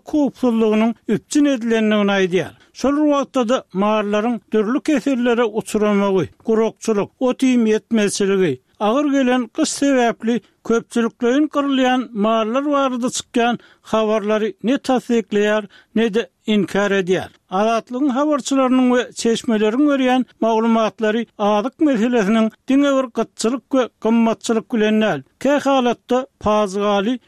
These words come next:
ölüm hadisalary bilen hem özüni görkezýänligini habar berýärler. Temany kärdeşim Gözel Hudaýberdiýewa dowam etdirýär.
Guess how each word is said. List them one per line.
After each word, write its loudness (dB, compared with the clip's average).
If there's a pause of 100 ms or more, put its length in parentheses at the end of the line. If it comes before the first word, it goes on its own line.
(120)
ölüm 0
hadisalary 0
bilen 0
hem 0 (140)
özüni 0 (140)
görkezýänligini 0
habar -2
berýärler. 0 (180)
Temany 2
kärdeşim -2 (220)
Gözel 2 (180)
Hudaýberdiýewa 0 (160)
dowam 0
etdirýär. -4